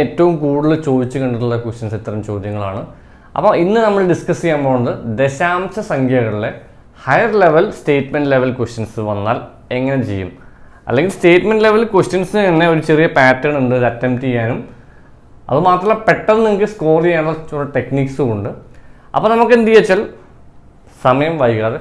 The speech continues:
ഫസ്റ്റ് ക്വസ്റ്റ്യനിലേക്ക് പോവാം. ക്വസ്റ്റ്യൻ നമുക്കിവിടെ സ്ക്രീനിൽ കാണാം. ഞാനിവിടെ സ്ക്രീനിൽ കാണിക്കുന്ന ക്വസ്റ്റ്യൻ ഇതാണ്. "താഴെ കൊടുത്തിരിക്കുന്ന പ്രസ്താവനകളിൽ ഏത്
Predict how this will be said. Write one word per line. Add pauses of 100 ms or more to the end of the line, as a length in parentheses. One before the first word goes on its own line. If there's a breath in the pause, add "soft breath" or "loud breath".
(280)
ഫസ്റ്റ്
ക്വസ്റ്റ്യനിലേക്ക്
പോവാം. (480 loud breath)
ക്വസ്റ്റ്യൻ (100)
നമുക്കിവിടെ
സ്ക്രീനിൽ (120)
കാണാം. (380)
ഞാനിവിടെ
സ്ക്രീനിൽ
കാണിക്കുന്ന
ക്വസ്റ്റ്യൻ
ഇതാണ്. (180)
"താഴെ (120)
കൊടുത്തിരിക്കുന്ന (140)
പ്രസ്താവനകളിൽ (420)
ഏത്